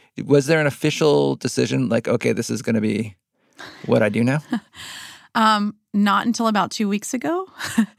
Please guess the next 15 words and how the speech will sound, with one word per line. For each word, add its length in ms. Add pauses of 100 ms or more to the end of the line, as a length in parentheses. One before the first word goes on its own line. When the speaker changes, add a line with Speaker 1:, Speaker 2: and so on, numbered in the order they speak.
(160)
Speaker 1:
Oh. 340 (220)
Speaker 2:
Um, 680 (120)
so, 600
yeah, 480
I 100
mean, 180
I 100
think, 440 (300)
um, 460 (460)
I 600 (960)
have 320
been 140
a 80
little 200
bit 400